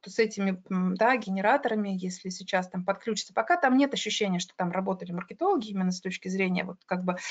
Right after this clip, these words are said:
организации, м, да, интерфейса для пользователя, но вполне возможно, что, а, если маркетологи подключатся, м,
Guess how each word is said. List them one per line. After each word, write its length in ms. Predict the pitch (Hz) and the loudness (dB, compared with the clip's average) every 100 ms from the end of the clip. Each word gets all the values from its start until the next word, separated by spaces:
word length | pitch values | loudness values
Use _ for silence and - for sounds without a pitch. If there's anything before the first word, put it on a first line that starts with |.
| - - | -10 -4
организации, 840 | 196 196 202 208 190 185 - 180 - - _ | -2 2 2 4 2 2 -4 -4 -6 -16 _
м, 160 | 190 190 | -2 4
да, 140 | 233 | 6
интерфейса 520 | 208 208 214 214 190 | 6 2 2 2 2
для 140 | 185 208 | -2 0
пользователя, 580 | 220 190 180 175 185 190 | 2 0 0 -2 -2 0
но 280 | 233 339 | 4 4
вполне 380 | 302 - 233 277 | 4 2 2 4
возможно, 560 | 240 220 226 254 233 202 | 2 2 2 2 2 0
что, 480 | - - 214 208 196 _ - - _ - | -2 -2 0 2 0 _ -20 -20 _ -4
а, 240 | 185 185 | 0 2
если 300 | 196 202 202 | 2 0 0
маркетологи 540 | 196 214 214 196 185 | -4 -2 2 2 0
подключатся, 840 | 190 202 - 330 415 285 - 233 220 - - - _ | -2 -2 0 2 2 0 0 2 2 -2 -16 -20 _
м, 720 | 196 214 208 208 101 104 214 | -16 -14 -14 -16 -18 -20 -20